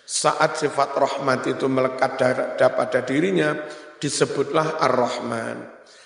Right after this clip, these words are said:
Saat dengan sifat rahmah itu Allah merahmati hambanya, disebutlah Allah Ar-Rahim. Paham? Wallahu a'lam. Al-Latifatus Saminah.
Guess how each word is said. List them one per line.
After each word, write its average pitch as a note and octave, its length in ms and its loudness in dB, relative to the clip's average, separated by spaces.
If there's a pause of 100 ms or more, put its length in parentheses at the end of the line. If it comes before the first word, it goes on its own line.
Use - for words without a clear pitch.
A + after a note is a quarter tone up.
Saat - 480 0
dengan D3 240 2
sifat F3+ 400 0
rahmah C#3+ 400 4
itu - 160 -4
Allah C3+ 240 2
merahmati C3 640 0
hambanya, C#3+ 720 2 (320)
disebutlah C3+ 720 -2
Allah C3+ 320 4 (160)
Ar-Rahim. B2+ 1800 0 (320)
Paham? D#3 300 2 (1120)
Wallahu C3+ 640 2 (720)
a'lam. A2+ 720 -6 (1040)
Al-Latifatus E3 1040 0
Saminah. C3+ 640 2